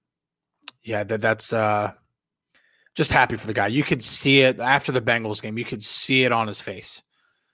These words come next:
You could see some demons had been, had, had been exercised. And, uh,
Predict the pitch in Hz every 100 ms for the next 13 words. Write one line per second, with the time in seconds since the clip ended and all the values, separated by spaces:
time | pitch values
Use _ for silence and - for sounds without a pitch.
0 | _ 123 113 107 - 131 123 120 - 113
1 | 110 117 117 107 107 104 107 - 117 110
2 | 107 - 107 104 104 - - - - -
3 | - - _ _ _ _ _ _ _ 110
4 | 101 101 104 87